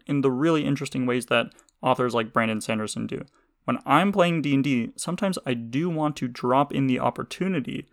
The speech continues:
for my characters to use their knowledge of today's ethics to become superheroes and to really steal the show. I was describing to Ray a scenario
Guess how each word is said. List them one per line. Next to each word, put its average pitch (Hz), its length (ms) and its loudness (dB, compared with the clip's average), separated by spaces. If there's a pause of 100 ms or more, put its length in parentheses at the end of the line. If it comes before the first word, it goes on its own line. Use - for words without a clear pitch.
(260)
for - 120 -4
my 123 140 2
characters 147 440 0
to - 140 -6
use 120 180 -4
their 127 200 2
knowledge 117 520 0
of 110 160 -4
today's 170 360 0
ethics 120 420 -4 (400)
to 120 340 2
become 139 500 0 (140)
superheroes 117 760 -2
and 131 140 -2
to 127 300 0 (280)
really 151 300 2
steal 139 380 4
the 123 100 2
show. - 380 -2 (600)
I 143 60 6
was 135 100 4
describing 170 460 2
to 135 80 4
Ray 120 180 4
a 117 60 2
scenario 127 580 -2